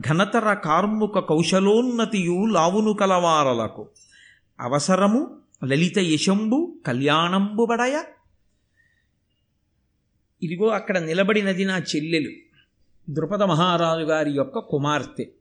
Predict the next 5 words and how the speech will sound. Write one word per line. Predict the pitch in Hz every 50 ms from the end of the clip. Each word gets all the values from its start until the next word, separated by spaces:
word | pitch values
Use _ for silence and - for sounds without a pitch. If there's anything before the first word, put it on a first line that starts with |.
| _ _ _ _ _ _ _ _ _ _ _ _ _ _ _ _ _ _ _ _ _ _ _ _ _ -
ఈమెని | 175 185 202 214 220 220 208 190
వివాహం | 165 165 156 180 190 208 202 190 220 233 233 208 - -
చేసుకోవాలి | 185 185 180 - - 202 - 202 190 190 185 190 185 185 190 208 220 247 - - - -
అనుకునేటటువంటి | 165 180 185 190 202 196 180 170 165 165 170 160 160 156 147 147 139 131 131 135
వాడు, | 123 123 120 117 131 170 277 349 -